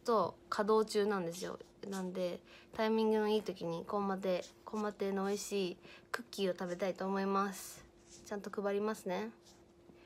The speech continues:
えーっと、チャリダーさん、手応えは、午後の部は多分オッケー。午前の部が合格点届いてるか、微妙なライン。いけてるな。それはじゃあ合格だ。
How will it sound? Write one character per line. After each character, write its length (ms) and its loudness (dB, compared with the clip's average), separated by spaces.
え 260 2
ー 40 -8
っ 40 -16
と、 120 -8
チ 100 -2
ャ 60 4
リ 60 2
ダ 140 4
ー 20 -4
さ 180 0
ん、 60 -2
手 100 -2
応 160 0
え 200 4
は、 520 8
午 180 2
後 120 4
の 160 2
部 80 0
は 140 4
多 180 0
分 100 2
オ 100 -2
ッ 80 -16
ケ 400 -2
ー。 200 -20
午 380 2
前 260 2
の 200 0
部 180 2
が 200 2
合 200 6
格 280 0
点 260 -2
届 300 0
い 20 0
て 160 0
る 140 -2
か、 240 4
微 80 4
妙 180 6
な 140 8
ラ 140 8
イ 80 6
ン。 80 0
い 160 0
け 180 6
て 160 8
る 80 8
な。 280 12
そ 180 0
れ 80 4
は 160 6
じ 80 4
ゃ 200 10
あ 80 6
合 180 6
格 180 2
だ。 220 6